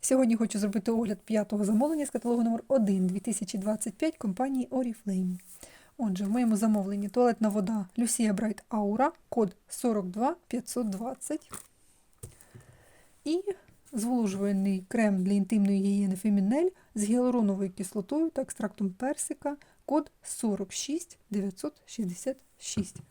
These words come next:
Ось таке невеличке замовлення. Замість плати за доставку я нічого не обрала, тому оплатила повну вартість. Також хочу зробити огляд першого замовлення з каталогу номер два дві тисячі двадцять п'ять компанії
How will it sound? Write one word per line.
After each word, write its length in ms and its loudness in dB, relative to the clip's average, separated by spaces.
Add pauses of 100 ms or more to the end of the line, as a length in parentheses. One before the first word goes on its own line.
Ось 100 -10
таке 200 -8
невеличке 500 -4
замовлення. 560 -4 (260)
Замість 300 2
плати 260 -8
за 60 -8
доставку 460 -6
я 100 2
нічого 300 -6
не 100 -6
обрала, 420 0 (580)
тому 300 -6 (340)
оплатила 520 2
повну 320 0
вартість. 580 -8 (2250)
Також 320 -2
хочу 400 -6
зробити 560 -4
огляд 540 0 (1300)
першого 440 2
замовлення 420 2
з 60 -6
каталогу 320 -2
номер 240 2
два 220 -2
дві 120 -4
тисячі 360 -6
двадцять 300 -6
п'ять 200 0
компанії 520 -2